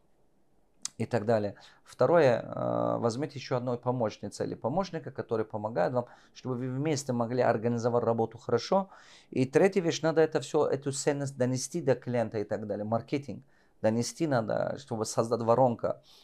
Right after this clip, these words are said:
чтобы люди могли прийти. Маршрут клиента до вашего бизнеса надо строить. Хороший маршрут клиента надо строить до вашего бизнеса, чтобы люди могли найти вас. А тогда сарафанное рабо-, радио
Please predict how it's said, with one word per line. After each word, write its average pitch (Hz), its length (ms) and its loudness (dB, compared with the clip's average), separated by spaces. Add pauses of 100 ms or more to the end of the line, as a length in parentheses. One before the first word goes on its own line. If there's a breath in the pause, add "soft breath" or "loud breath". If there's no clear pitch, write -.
чтобы 117 260 -2
люди 131 260 0
могли 117 300 0
прийти. 113 320 -6
Маршрут 117 420 -2
клиента 127 360 -4
до 117 120 -2
вашего 117 340 0
бизнеса 117 420 -8
надо 107 180 -4
строить. 117 520 0 (380 soft breath)
Хороший 117 420 0
маршрут 101 340 -6
клиента 127 340 -4
надо - 180 -6
строить - 300 -8
до - 100 -6
вашего - 300 -6
бизнеса, - 400 -8
чтобы 117 240 -6
люди 113 180 -4
могли 110 300 -2
найти 120 380 -2
вас. 101 280 2 (480 loud breath)
А 101 140 4
тогда 139 320 4
сарафанное 143 540 0
рабо-, 127 260 2
радио 127 380 4